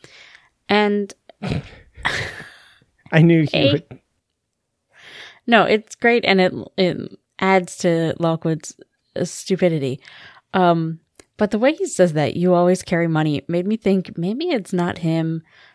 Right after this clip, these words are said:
Speaker 1: trying to get out of paying. Maybe it's him, like, putting on airs, being one of those, you know, rich enough people that you don't need to carry money around with you. Things just happen.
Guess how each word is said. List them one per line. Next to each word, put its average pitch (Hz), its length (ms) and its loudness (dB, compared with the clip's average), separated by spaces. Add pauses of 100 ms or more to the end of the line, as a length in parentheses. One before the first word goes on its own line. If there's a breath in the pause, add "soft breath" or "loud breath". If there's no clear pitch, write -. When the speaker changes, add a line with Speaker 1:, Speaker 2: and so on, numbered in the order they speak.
(140 soft breath)
Speaker 1:
trying 165 320 -2
to 185 80 -6
get 170 140 0
out 160 140 0
of 160 140 -6
paying. 160 480 -2 (440 loud breath)
Maybe 180 300 -2
it's 294 160 -4
him, 208 240 0
like, 165 380 -4
putting 202 300 2
on 180 180 0
airs, 156 480 -4
being 175 240 0
one 185 140 2
of 170 100 2
those, 160 320 0
you 170 80 -2
know, 143 180 -2
rich 170 240 -2
enough 165 240 -2
people 165 360 -2
that 156 220 -2
you 165 60 -4
don't 190 200 -4
need 202 180 -4
to 151 80 -10
carry 139 260 -6
money 143 300 -4
around 143 260 -6
with 151 160 -6
you. - 160 -10
Things 170 340 -2
just 170 280 -4
happen. 147 460 -6